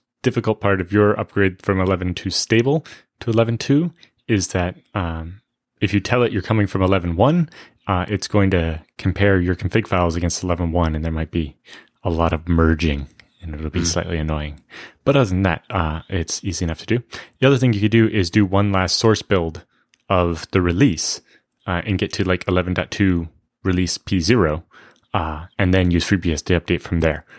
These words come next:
Speaker 1: Uh, and then you can not have to deal with the merge conflicts as much. But, uh, yeah, you can do that with FreeBSD update.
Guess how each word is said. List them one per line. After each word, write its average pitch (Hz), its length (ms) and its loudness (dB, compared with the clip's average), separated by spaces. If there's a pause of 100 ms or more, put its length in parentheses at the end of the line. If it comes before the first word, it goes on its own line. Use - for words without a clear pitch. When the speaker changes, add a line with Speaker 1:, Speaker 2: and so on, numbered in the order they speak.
(260)
Speaker 1:
Uh, 87 60 -6
and 78 180 -4
then 80 140 2
you 78 100 0
can 73 280 -4 (340)
not 80 200 2
have 78 180 -2
to - 80 -8
deal 82 140 4
with 78 160 0
the - 60 -4
merge 80 240 0
conflicts - 380 -4
as 87 100 -6
much. - 260 -4 (600)
But, - 160 -4 (920)
uh, 78 300 -8
yeah, 131 140 2 (180)
you 107 120 0
can 101 120 -2
do 98 100 4
that 90 140 0
with 87 100 -4
FreeBSD 92 460 0
update. - 240 -10